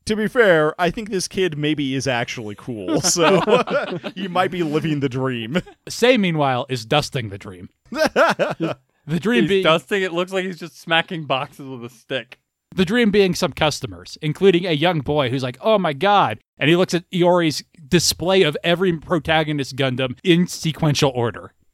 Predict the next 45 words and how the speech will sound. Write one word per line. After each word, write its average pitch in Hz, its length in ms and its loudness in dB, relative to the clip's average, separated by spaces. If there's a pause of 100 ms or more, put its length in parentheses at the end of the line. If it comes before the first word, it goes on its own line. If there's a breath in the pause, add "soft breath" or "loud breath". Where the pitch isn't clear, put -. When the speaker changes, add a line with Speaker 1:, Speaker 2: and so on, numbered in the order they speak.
(280)
Speaker 3:
Well, 190 140 0
it's 175 80 0
not 220 180 4
just 170 240 4
the, 135 420 4
uh, 107 400 0 (520)
protagonist, 135 520 0
'cause 127 180 -6
the 135 80 -8
Turn 156 260 -2
X 143 240 0
is 127 80 -8
standing 123 320 -2
right 113 100 -4
next 113 160 -8
to 120 60 -10
the 110 80 -4
Turn 107 240 -6
A. 98 320 -10
Speaker 2:
He 160 80 -4
does 196 200 4
start 185 200 0
throwing 180 260 6
in 170 140 2
the 147 100 2
villain 127 460 2
Gundam, 113 360 0
starting 117 460 -2
with 107 320 -8
Wing, 113 440 -6 (280)
as 117 240 -2
you 120 80 -6
do. 101 260 -8 (220)
All, 165 220 -4
all 247 140 6
the 240 100 6
ones 214 220 4
that 196 140 2
are 180 120 0
in 156 80 0
a 143 40 -4
Dynasty 143 480 -2
Warriors 123 460 -6
game. 131 380 -6
<laughs> 359 60 4